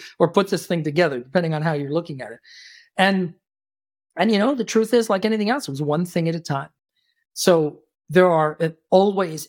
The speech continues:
exigencies you have to deal with and react to, fires you have to put out. Those require your immediate attention. And so, and so I had to react to e-, e-, events in the world. I mean, I'll give you one example. In,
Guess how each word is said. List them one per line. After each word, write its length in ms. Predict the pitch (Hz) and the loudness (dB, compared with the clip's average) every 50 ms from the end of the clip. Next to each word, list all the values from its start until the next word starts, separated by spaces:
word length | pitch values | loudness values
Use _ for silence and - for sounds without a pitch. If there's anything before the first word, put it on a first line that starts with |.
| - | -8
exigencies 840 | - 151 - - - 160 135 - 147 139 139 - 151 143 147 139 131 131 | -8 -6 -6 -6 -8 -6 -6 -4 -6 -6 -6 -6 -6 -6 -6 -6 -6 -6
you 120 | 135 135 | -6 -4
have 240 | 135 147 143 - - | -4 -6 -6 -8 -10
to 120 | - 135 123 | -18 -18 -12
deal 300 | 117 139 143 143 139 143 | -6 -2 0 0 0 0
with 240 | 175 196 190 - | 0 -2 -2 -4
and 120 | 131 117 107 | -8 -8 -4
react 440 | 113 113 110 117 123 131 - - - | -4 -2 -2 -2 -2 -2 -4 -6 -4
to, 220 | 202 240 - - _ _ _ _ _ | -4 -4 -4 -4 _ _ _ _ _
fires 600 | - - - - 143 139 147 147 147 147 135 - 147 | -18 -8 -2 0 0 2 2 0 -2 -4 -4 -4 -6
you 80 | 135 | -6
have 180 | 135 143 131 - | -4 -6 -6 -8
to 80 | - - | -12 -16
put 200 | _ - 107 101 | _ -10 -6 -2
out. 280 | 120 160 202 185 135 | 0 0 0 0 0
Those 380 | 127 143 156 156 151 143 - - _ _ _ _ _ _ _ _ _ _ - | 0 0 0 0 0 -6 -10 -16 _ _ _ _ _ _ _ _ _ _ -4
require 460 | 143 139 139 - - 165 156 156 147 | -4 -4 -2 2 2 2 2 2 -2
your 240 | 143 143 139 135 135 | -4 -6 -6 -6 -6
immediate 380 | 131 131 135 135 131 131 123 | -4 -4 -4 -4 -4 -4 -4
attention. 460 | 117 113 - - 147 156 160 220 240 - _ _ _ _ _ _ _ _ _ _ _ _ - | -4 -4 -4 -4 -6 -4 -6 -8 -10 -12 _ _ _ _ _ _ _ _ _ _ _ _ -4
And 140 | 160 151 151 | -2 -2 -2
so, 560 | 156 - 160 147 143 143 139 143 143 143 - _ - | -2 0 0 0 0 0 -2 -2 -4 -6 -10 _ -6
and 180 | 143 143 147 | -4 -4 -2
so 240 | 135 - 170 143 131 | -2 -2 -2 0 0
I 120 | 123 131 147 | 0 -2 -2
had 240 | 147 156 143 139 - | -2 -2 -4 -4 -2
to 260 | - 151 139 131 131 135 | -2 -2 -2 -2 -4 -8
react 680 | 127 135 135 123 113 107 117 170 - - - - - - _ _ _ _ _ _ _ _ _ _ - | -4 -4 -2 -2 -2 -2 -4 -8 -10 -10 -12 -12 -12 -12 _ _ _ _ _ _ _ _ _ _ -6
to 220 | - 143 131 131 135 - | -2 -2 -2 -2 -4 -4
e-, 160 | 147 147 - - | -4 -4 -4 -4
e-, 80 | - - - - | -8 -10 -6 -2
events 440 | - 147 123 156 151 165 170 - - | -2 0 2 2 0 0 0 -4 -4
in 60 | 165 | -4
the 80 | 135 117 | -4 -4
world. 400 | 107 120 131 151 175 196 214 170 | -2 0 2 2 2 2 0 -4
I 20 | |
mean, 140 | 127 117 107 | -6 -8 -10
I'll 240 | 107 - - - 120 | -12 -14 -16 -10 -6
give 140 | 135 175 185 | -4 -2 0
you 80 | 185 | 0
one 100 | 160 156 | 0 -2
example. 420 | 151 135 127 165 170 180 180 160 123 | -2 -4 -2 -2 -2 -2 -2 -4 -6
In, 140 | 117 113 | -8 -10